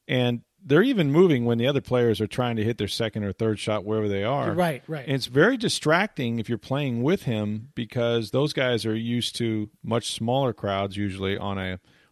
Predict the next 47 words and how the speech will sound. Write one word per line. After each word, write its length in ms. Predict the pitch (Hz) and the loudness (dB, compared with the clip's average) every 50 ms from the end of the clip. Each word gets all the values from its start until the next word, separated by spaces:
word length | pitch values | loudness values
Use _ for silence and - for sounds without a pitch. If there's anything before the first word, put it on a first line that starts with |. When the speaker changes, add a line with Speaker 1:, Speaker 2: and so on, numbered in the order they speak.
| _ _ | _ _
Speaker 1:
Wed-, 300 | - 101 104 107 107 - | -8 -4 -4 -4 -4 -4
on 180 | - 117 104 95 | -6 -6 -6 -6
a 60 | 92 | -6
Thursday 520 | - - 131 117 110 107 101 92 - 107 98 | -4 0 2 4 4 4 2 0 -2 -4 -4
or 140 | 98 98 | -2 -4
Friday, 640 | 92 - - 110 101 95 95 95 95 95 95 98 - _ _ _ _ _ _ _ _ _ - | -6 -4 -2 -2 0 0 0 -2 -2 -4 -4 -6 -8 _ _ _ _ _ _ _ _ _ -8
um, 320 | 113 95 95 92 92 - - | -4 -4 -2 -2 -4 -4 -2
you 100 | 135 113 | -2 0
know, 80 | 104 98 | 0 0
on 100 | 98 98 | -2 -2
the 80 | 87 | -4
seventeenth 680 | - - - 113 104 101 104 101 - - 107 104 98 - _ - | -6 -4 -2 0 0 0 -2 -4 -6 -6 -6 -6 -6 -8 _ -6
tee. 440 | - 139 147 139 117 104 98 98 - _ _ _ _ _ _ _ _ | -4 -2 -2 -2 -2 -2 -4 -6 -10 _ _ _ _ _ _ _ _
And 120 | - 113 110 | -2 0 0
with 140 | 110 104 - | 0 0 2
Tiger, 520 | - 135 143 151 156 135 113 110 107 107 - | 2 4 4 4 4 2 2 2 2 0 0
it's, 240 | - 110 - - - | -2 -4 -4 -4 -6
it's 280 | 95 - 107 - - - | -8 -8 -6 -6 -8 -8
complete 600 | - - 113 110 101 - - 139 135 135 131 - _ _ _ _ _ _ 214 190 | -4 -4 -4 -4 -4 -4 -2 0 0 0 -2 -6 _ _ _ _ _ _ -18 -10
chaos. 600 | - 127 127 123 110 82 80 - - - - - | -4 -2 0 0 0 0 -2 -4 -6 -10 -10 -8
And 320 | - - 107 101 101 98 - | -6 -6 -4 -4 -2 2 6
Speaker 2:
You 60 | 202 | 10
know 100 | 233 269 | 10 12
what's 200 | 285 269 220 202 | 12 10 8 8
Speaker 1:
there's 120 | 196 220 202 | 8 6 8
so, 40 | 135 | 6
Speaker 2:
interesting, 260 | 135 127 131 226 208 | 6 6 6 4 6
Speaker 1:
so 100 | 202 202 | 6 6
Speaker 2:
though? 80 | 208 214 | 6 4
Speaker 1:
much 80 | 120 - | 6 6
Speaker 2:
I 100 | 185 185 | 6 6
talked 120 | 120 120 | 8 8
Speaker 1:
movement. 200 | 190 202 196 196 | 8 8 6 4
Speaker 2:
to 80 | - 139 | 0 0
players 360 | - - 185 175 160 139 143 | 2 4 4 4 4 2 0
about 240 | 139 139 135 127 - | -2 -4 -6 -8 -8
this. 320 | - 127 104 - - - _ _ - - - - - | -10 -10 -10 -10 -12 -12 _ _ -20 -20 -12 -4 -2
I 80 | 175 - | 0 4
talked 260 | - 208 226 220 - | 8 8 8 8 6
to 60 | 185 | 2
a 40 | 147 | 0
couple 280 | - 170 - - 147 | 0 -2 -4 -4 -6
of 60 | 139 - | -10 -8
players, 320 | - 160 151 139 131 - | -8 -8 -8 -8 -8 -6
and 80 | - 156 | -4 -4
I 20 | |
said, 280 | 139 - 175 143 127 | -4 -4 -4 -6 -6